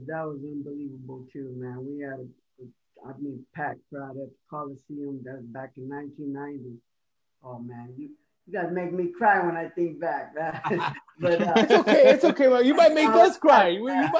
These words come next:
Speaker 2: make
Speaker 1: No,
Speaker 2: us cry.
Speaker 1: uh, that was July twenty-ninth, nineteen ninety, man. It was about, what, a year and a half after I, after I turned pro. So I won my, uh, professional title, my fifteenth pro fight. So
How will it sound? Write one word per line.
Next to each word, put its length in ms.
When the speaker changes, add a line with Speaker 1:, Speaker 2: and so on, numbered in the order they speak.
Speaker 2:
make 100
Speaker 1:
No, 160
Speaker 2:
us 120
cry. 360
Speaker 1:
uh, 180
that 180
was 120
July 300
twenty-ninth, 600
nineteen 460
ninety, 380
man. 420
It 80
was 180
about, 280
what, 200
a 160
year 160
and 120
a 40
half 360
after 520
I, 40
after 240
I 160
turned 300
pro. 340
So 260
I 120
won 180
my, 180
uh, 360
professional 500
title, 340
my 260
fifteenth 460
pro 280
fight. 300
So 340